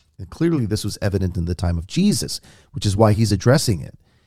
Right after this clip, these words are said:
It became commonplace for people to swear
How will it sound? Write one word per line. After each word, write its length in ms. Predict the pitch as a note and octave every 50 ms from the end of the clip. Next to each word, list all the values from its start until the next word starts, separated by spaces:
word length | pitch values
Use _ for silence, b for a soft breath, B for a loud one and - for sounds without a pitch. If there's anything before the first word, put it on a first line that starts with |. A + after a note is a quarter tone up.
| _ _ - _ _ _ _ -
It 80 | D3+
became 340 | C3 C#3+ - - D3 C3+ B2+
commonplace 720 | - - B2+ D3 E3+ F3 D#3+ - - A#2+ A2 G#2+ A#2 - -
for 460 | - A2+ G#2+ G#2 A2 A2 G#2 G#2 - -
people 280 | - C3 C3 C3+ B2+ C3
to 120 | - B2+
swear 580 | - - - G2 G2 F#2 F#2 F2+ F2+ F2+ F2